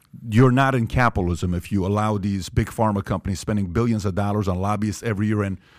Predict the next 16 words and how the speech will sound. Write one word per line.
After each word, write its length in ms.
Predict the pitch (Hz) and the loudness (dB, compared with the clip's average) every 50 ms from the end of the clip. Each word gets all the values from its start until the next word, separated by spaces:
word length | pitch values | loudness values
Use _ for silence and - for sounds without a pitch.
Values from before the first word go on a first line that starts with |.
| - _ - - | -20 _ -8 -2
you 80 | 113 120 | 2 2
know, 160 | 110 104 92 | 4 4 2
doing 260 | 90 85 117 117 113 | 2 2 2 2 2
commercials 540 | 101 - - 113 107 113 117 - - 107 92 | 0 0 0 0 2 2 0 0 -2 -2 -2
on 100 | 107 101 | -2 0
all 160 | 104 107 110 | 0 0 0
these 140 | 104 107 90 | 0 -2 -2
different 320 | - 117 110 - 101 92 98 | -2 -2 -2 -2 0 0 2
news 160 | 113 107 - | 0 0 0
stations, 380 | - 107 101 98 - 101 95 | 0 0 0 0 -2 -4 -6
C 200 | - - 107 101 | -4 -4 -2 0
N 60 | 98 104 | 0 0
N, 220 | 107 110 107 104 | 0 0 0 0
N 100 | 104 104 | 0 0
B 100 | 98 95 | 0 -2
C, 400 | 92 - - 107 107 107 101 | -4 -4 -4 -2 0 0 -2